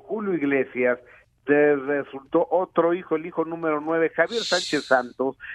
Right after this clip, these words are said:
presentó una demanda de paternidad allá en Valencia, España.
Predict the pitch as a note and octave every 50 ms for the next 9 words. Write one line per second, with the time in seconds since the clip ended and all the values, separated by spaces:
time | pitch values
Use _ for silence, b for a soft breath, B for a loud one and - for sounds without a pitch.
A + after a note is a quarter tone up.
0 | B B B - - C#3 C#3+ C3 D3 D3 D3 - D3+ F#3+ F3+ E3 D3+ C#3+ D#3 D#3+
1 | D#3+ D#3+ C#3+ - - B2+ B2+ - - C3 C3 B2 A#2 A#2 - A#2+ B2+ C3 B2+ B2
2 | C#3 D3 D3 C#3 C3+ C#3 D3 C#3 C3+ C3 B2+ C3 C#3 C#3 - - C#3 A2+ G#2 B2
3 | - _ _ - B2+ B2+ A#2+ B2 C3 C#3 C3